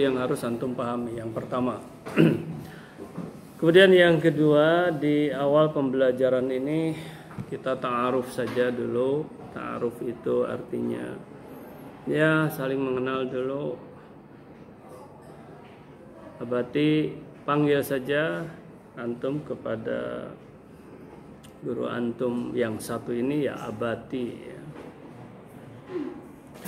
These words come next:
Dan Abati akan manggil antum secara umum,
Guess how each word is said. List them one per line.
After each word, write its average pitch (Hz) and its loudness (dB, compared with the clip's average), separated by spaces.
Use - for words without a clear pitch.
Dan 139 4
Abati 127 4
akan 127 0
manggil 120 2
antum 120 0
secara 120 -4
umum, 127 0